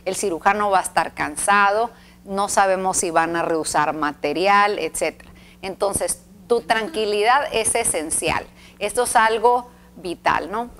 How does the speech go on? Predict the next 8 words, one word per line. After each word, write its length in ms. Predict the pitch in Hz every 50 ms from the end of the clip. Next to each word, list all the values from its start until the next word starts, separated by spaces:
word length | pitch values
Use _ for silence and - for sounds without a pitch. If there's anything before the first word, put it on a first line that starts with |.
| - - - - - - - - - - - - -
Ahora, 500 | - 185 202 196 202 190 175 165 - - - - - _ - - -
pues, 380 | - 202 196 196 185 - - - - - -
eh, 520 | 214 208 190 190 185 180 180 185 - - - -
para 240 | 208 196 196 190
finalizar, 920 | 185 - 208 202 196 196 190 180 175 180 175 - 220 220 226 247 262 262 - - - _ - _ -
eh, 480 | - - 202 190 175 180 175 175 - - - - - - - -
que 140 | - 196 - - 214 180 170
yo 400 | 165 202 208 226 233 - -